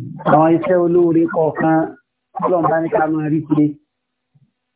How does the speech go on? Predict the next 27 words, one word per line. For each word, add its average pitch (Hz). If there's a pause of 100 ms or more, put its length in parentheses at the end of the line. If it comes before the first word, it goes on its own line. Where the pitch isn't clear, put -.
(1040)
Ká 165
máa 156
rántí 160
wípé 156 (1080)
látara 147
ń 147
tọ́lọ́run 156
torí 143
ẹ̀ 156
ṣe -
wa 127
kù 110
náà 135
nù 135
ni 120
o. 104 (1600)
Ká -
má 190
wá 165
fojú 151
kéré 165
iṣẹ́ 156
olóore 147 (100)
yẹn. 143 (1400)
Ká 165
lè 151
tún 165